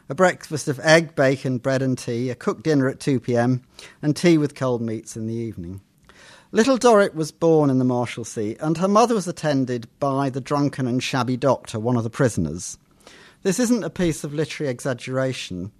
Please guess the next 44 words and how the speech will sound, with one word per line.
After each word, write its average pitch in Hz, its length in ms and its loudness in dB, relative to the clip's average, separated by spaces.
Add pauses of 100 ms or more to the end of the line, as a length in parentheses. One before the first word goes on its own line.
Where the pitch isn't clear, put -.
(360)
In 190 120 6
eighteen 185 320 4
fifteen, 170 440 0
neither 180 360 4
the, 135 160 -8 (100)
the 135 140 -8
King's 135 320 -2
Bench 120 340 -4
nor 170 220 4
the 160 80 -4
Fleet 113 380 -6
had 131 200 -4
any 175 240 4
medical 127 400 -4
staff, 104 500 -8 (360)
and 160 120 0
both 196 300 6
relied 143 320 2
on 147 140 -2
the 139 80 -2
services 143 580 0
of 139 140 -8
doctors 113 580 2
who 147 60 -6
had 131 100 -4
the 131 80 -8
misfortune 131 580 -4
to - 80 -10
get 127 140 -4
themselves 127 400 -2
imprisoned 120 460 -2
for - 80 -4
debt. 113 400 -2 (220)
So 156 200 -4
<laughs> - 0 -
a 139 60 0 (220)
bit 160 180 -4
difficult 156 300 -4
when 127 80 0
they 135 140 2
didn't 131 200 -2
have 101 160 -4
a - 20 -8
doctor. 110 480 -4